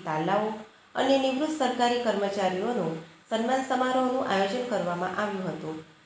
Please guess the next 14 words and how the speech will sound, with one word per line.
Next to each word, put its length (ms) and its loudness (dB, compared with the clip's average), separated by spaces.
જેમાં 480 2
મુંબઈ 440 0
જી 120 0
એસ 140 0
ટીના 340 -4
આસિસ્ટન્ટ 560 -6
કમિશનર 480 -2
અરવિંદ 360 2
માયાવંશી, 680 0
સેક્શન 400 0
અધિકારી 480 0
ગાંધીનગરના 720 0
ચેતન 340 -2
મકવાણા 460 0